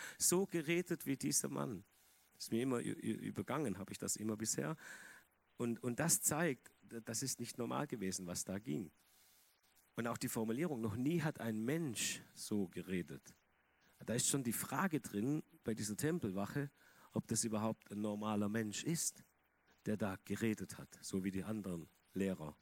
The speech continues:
und Lehrer, die es da gab. Also, Jesus war irgendwie nicht mehr aufzuhalten und darum haben sie überlegt, ihm eine Falle zu stellen.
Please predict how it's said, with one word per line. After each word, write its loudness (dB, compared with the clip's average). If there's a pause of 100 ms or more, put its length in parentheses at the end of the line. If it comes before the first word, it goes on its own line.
und -8
Lehrer, -4 (440)
die -2
es 0
da 2
gab. -6 (800)
Also, 6
Jesus 8
war 4
irgendwie 6
nicht 2
mehr 4
aufzuhalten 2
und 2
darum 4
haben 0
sie 4
überlegt, 2
ihm 2
eine 2
Falle 2
zu 0
stellen. 2